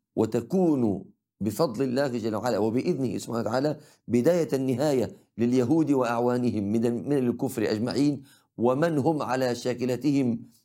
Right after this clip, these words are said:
أو يدينون بالولاء لهم من المنافقين من بلادنا. وإن شاء الله جل وعلا غير ذلك، سترون كيف تعاني الأمة كلها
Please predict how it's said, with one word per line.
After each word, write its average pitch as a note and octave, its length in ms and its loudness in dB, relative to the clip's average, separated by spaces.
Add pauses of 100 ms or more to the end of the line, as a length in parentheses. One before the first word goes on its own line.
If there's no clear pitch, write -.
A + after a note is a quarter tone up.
(160)
أو C3 480 2 (140)
يدينون C3 580 2
بالولاء B2 520 2
لهم B2 240 2
من A2+ 120 2
المنافقين A#2 720 -2
من G#2+ 120 -2
بلادنا. F2+ 540 0 (1700)
وإن D3+ 220 2
شاء D3+ 260 -2
الله B2+ 360 -2
جل A2 220 -4
وعلا A2 460 -2 (140)
غير F3 420 0
ذلك، F#3+ 720 -4 (1000)
سترون D3 680 -2 (680)
كيف C3+ 260 0
تعاني D3+ 420 -2
الأمة C#3 800 -2
كلها F3 680 0